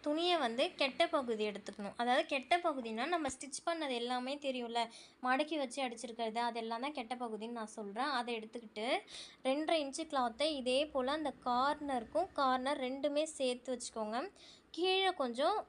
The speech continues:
ஆ, துணி விட்டுட்டு நீங்க வந்து சேர்த்து வச்சுக்கோங்க. பண்ணிட்டு இப்போ ஒரு கால் இன்ச்சுக்கு அதுல கோடு போட்டுட்டு நீங்க அதை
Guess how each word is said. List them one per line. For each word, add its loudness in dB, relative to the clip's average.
ஆ, 2
துணி -2
விட்டுட்டு -2
நீங்க -2
வந்து -2
சேர்த்து -4
வச்சுக்கோங்க. -8
பண்ணிட்டு 2
இப்போ 0
ஒரு 4
கால் 4
இன்ச்சுக்கு -2
அதுல 2
கோடு 0
போட்டுட்டு -4
நீங்க 0
அதை 0